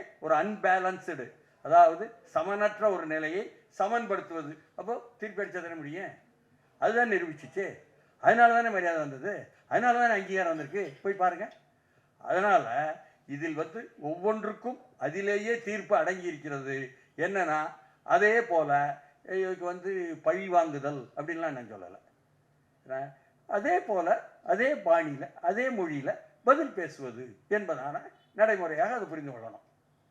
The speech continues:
ஏன்னா, நான் திருநெல்வேலிக்காரன். திருநெல்வேலி என்ன சொல்லுவாங்க இங்க எல்லாரும்? ஏன்னா, அருவா, அருவா என்பது அது விவசாய பகுதி, அங்க instruments of production, உற்பத்தி கருவி அது எல்லாத்தையும் இருக்கேன்.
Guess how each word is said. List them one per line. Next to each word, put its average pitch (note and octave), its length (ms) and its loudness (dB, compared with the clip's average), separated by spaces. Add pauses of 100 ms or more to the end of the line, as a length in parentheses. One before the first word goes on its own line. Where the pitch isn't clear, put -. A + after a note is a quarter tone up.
(340)
ஏன்னா, D3 220 -2 (340)
நான் D3+ 220 -4
திருநெல்வேலிக்காரன். C3 600 -8 (580)
திருநெல்வேலி F3 340 -4
என்ன D3+ 120 -6
சொல்லுவாங்க C3+ 320 -6
இங்க A#2 160 -14
எல்லாரும்? A2 400 -12 (540)
ஏன்னா, B2+ 220 -8
அருவா, B2+ 340 -6 (600)
அருவா G3 400 -6 (100)
என்பது B2 380 -12 (420)
அது E3 160 -10
விவசாய G#3 560 0
பகுதி, C#3 360 -10 (480)
அங்க F#3 220 -6
instruments A3 540 -8
of A3 100 0
production, F3+ 320 -6
உற்பத்தி F3+ 420 -6
கருவி G3+ 340 0
அது C#3+ 200 -6 (680)
எல்லாத்தையும் C4+ 520 2
இருக்கேன். F3 340 -4